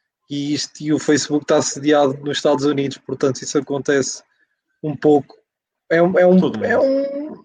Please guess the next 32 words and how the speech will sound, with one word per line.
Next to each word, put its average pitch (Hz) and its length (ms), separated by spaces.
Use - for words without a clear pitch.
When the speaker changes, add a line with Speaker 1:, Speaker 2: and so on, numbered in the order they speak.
Speaker 1:
uma 240 360
Speaker 2:
Tal 220 120
Speaker 1:
coisa 220 220
Speaker 2:
como 202 100
Speaker 1:
geral, 220 300
Speaker 2:
é. 180 40
Speaker 1:
direi 180 480
eu. 185 120
Speaker 2:
Uhum. 175 80
Speaker 1:
Eles, 196 340
eles, 208 240
Speaker 2:
Mas 139 100
Speaker 1:
eles 147 120
Speaker 2:
é, 160 40
é - 20
Speaker 1:
precisam 170 440
Speaker 2:
tal 202 100
Speaker 1:
dos 190 120
Speaker 2:
se-, 156 80
Speaker 1:
dados 202 680
Speaker 2:
era 156 140
o - 40
que 190 40
eu 190 60
Speaker 1:
para 156 100
Speaker 2:
ia 147 60
Speaker 1:
também 190 400
Speaker 2:
dizer. 190 120
Speaker 1:
ser. 190 440
Speaker 2:
Eu - 140
Speaker 1:
Eles, - 140
eles, - 140